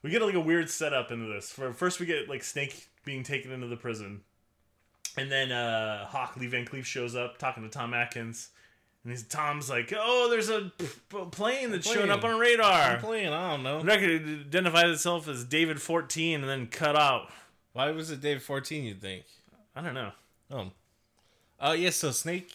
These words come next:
Speaker 2: is going to prison for something else at this point. Like, he's not brought in specifically to help the president. It's just a nice coincidence.
Speaker 1: Yeah, it's like some bank robbery shit, I think.
Speaker 2: Yeah, it's in
Speaker 1: He seems like he's real famous and for being a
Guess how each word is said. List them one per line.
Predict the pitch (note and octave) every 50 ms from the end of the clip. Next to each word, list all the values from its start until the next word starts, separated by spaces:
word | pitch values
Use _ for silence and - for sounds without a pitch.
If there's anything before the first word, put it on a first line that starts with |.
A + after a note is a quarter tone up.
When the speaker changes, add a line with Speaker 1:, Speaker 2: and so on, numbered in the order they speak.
| - -
Speaker 2:
is | B2+ C3+ C3 A#2+ A2
going | A2 B2+ C3 B2+ B2+
to | A#2+
prison | A2+ - D3 C3+ B2 A2+ A2
for | G#2 - A2
something | G2+ - - B2+ B2 - - G2
else | G#2+ A#2 B2 A#2 -
at | F2+ F2+
this | F#2+ F#2 F2+
point. | - _ - G2 F#2+ F#2+ - - - _
Like, | G2 G2
he's | F#2+ A#2 A2+ A#2
not | A#2+ A2 F#2+ F#2+
brought | G#2 G2+ G#2 G#2 G#2
in | G#2 G#2+ G2+
specifically | F#2+ - - G2 G2 G#2 A2+ G#2 F#2+ G2 G2 G2 G2 F2+
to | - G2+
help | G2 G#2 F#2+ G2
the | G2+
president. | F#2 - G#2 G#2 G2 F#2 F#2+ G2 G2 - - F#2+
It's | G2 F#2 -
just | F#2 F2+ - - -
a | F#2 F#2+ G2
nice | G#2+ B2+ B2+ -
coincidence. | - - A2 G#2+ G#2 F#2 F#2+ F#2 F#2+ F#2 - -
Speaker 1:
Yeah, | A#2 B2 A#2+
it's | A#2 A#2
like | C3 B2+
some | B2 D3 C#3 B2+ A#2 A2+ G2+ -
bank | - A2+ A#2+ A#2 -
robbery | B2+ B2+ B2 B2 C3 B2+ B2+ B2
shit, | - - - C#3 C3+
I | C3+ C3+ C3+
think. | C3 - C#3+ C#3+ D3 C#3+ - - - -
Speaker 2:
Yeah, | A2+ A2 G#2+ A2
it's | A2 - -
in | C#3
Speaker 1:
He | C3 A#2
seems | A2+ G3+ F#3+
like | G3 F#3+ F#3
he's | F3 D#3 C#3
real | D3+ E3 D3+
famous | - - C#3+ C#3+ C3 A#2+ A2+ A2 - -
and | A#2 A2+ A2+ A2+ A2+ G#2 G#2 A2
for | - -
being | A#2+ A#2 B2+ A#2+ A#2+ A#2
a | A2 G#2 G#2 G#2